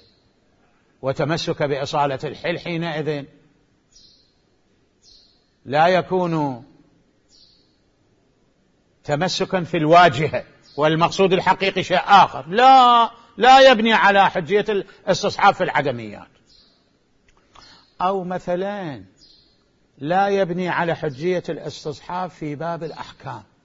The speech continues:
مثل الشيخ النراقي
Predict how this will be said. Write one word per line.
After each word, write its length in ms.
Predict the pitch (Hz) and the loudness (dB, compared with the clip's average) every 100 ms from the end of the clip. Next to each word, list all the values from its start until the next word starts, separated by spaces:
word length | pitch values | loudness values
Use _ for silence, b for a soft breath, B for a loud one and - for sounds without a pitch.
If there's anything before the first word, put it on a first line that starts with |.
| _ _ _ _ _ _ _ _ _ _ _ _ _ _ | _ _ _ _ _ _ _ _ _ _ _ _ _ _
مثل 180 | 165 - | -12 -12
الشيخ 340 | 156 170 156 | -10 -8 -6
النراقي 760 | 151 139 139 160 156 - 143 | -6 -6 -4 -4 -4 -6 -10